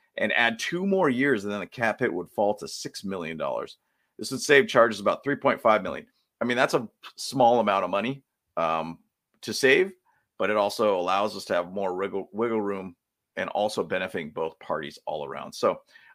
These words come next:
I think it would be an awesome move to keep Michael Davis still with this team. So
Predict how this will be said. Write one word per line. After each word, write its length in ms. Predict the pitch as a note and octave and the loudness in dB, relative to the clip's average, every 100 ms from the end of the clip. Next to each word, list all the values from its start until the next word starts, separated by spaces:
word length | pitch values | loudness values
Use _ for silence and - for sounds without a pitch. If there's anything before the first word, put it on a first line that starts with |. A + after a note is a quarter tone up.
| - | 0
I 120 | G#2+ | 2
think 180 | A#2 A#2+ | 2 2
it 20 | |
would 100 | G#2+ | 2
be 100 | F#2 | 0
an 80 | E2+ - | -6 0
awesome 320 | F2 D#2+ E2 | 0 0 -4
move 180 | D2+ D2 | -8 -10
to 80 | D2+ | -12
keep 320 | - D#2+ - _ _ _ - | -12 -12 -12 _ _ _ -6
Michael 300 | F2+ F2 F2 | -4 -4 -6
Davis 400 | E2 C#2+ C#2 - _ - | -6 -8 -10 -16 _ -20
still 260 | - E2+ | -6 -4
with 160 | C2+ A1+ | -4 -8
this 140 | - | -12
team. 240 | - E2 B1+ | -10 -10 -4
So 300 | A#2 F#2+ | 0 0